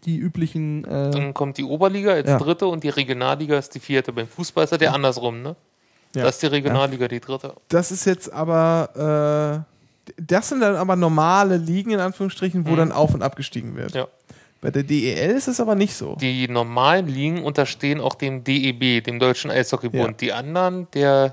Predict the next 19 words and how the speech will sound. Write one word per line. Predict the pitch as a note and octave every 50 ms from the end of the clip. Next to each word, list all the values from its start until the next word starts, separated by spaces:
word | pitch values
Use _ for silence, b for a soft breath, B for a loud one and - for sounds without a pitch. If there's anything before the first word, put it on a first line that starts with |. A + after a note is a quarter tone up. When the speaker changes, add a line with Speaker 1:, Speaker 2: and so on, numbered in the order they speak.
| - -
Speaker 2:
D | - -
E | A2+ A#2 A#2+ C#3
L. | - A2 A2+ A2+ A2 - _ _ _ _ _ _ _ -
Speaker 3:
Genau, | D#3+ D#3 C#3+ A#2 G#2+ B2+
das | C3+ C#3 D3
ist | D3 C#3+ -
dann | D#3 D3+ D#3+ D#3
wieder | D#3 D3 C#3 - - -
ähnlich | D3+ D#3+ F3 G3 A3 A#3 - -
wie |
im | G3+ G3 G3
Fußball, | - - - A3 B3 - - C4 C4+ C4 G#3+
wo | E3+ D#3+
die | D#3+ -
ersten | C#3 F3 - - E3+
beiden | E3 E3 E3+ F3
Ligen | F3 F3 F3
ja | E3+ D3+
auch | C#3 D3 D#3 C#3+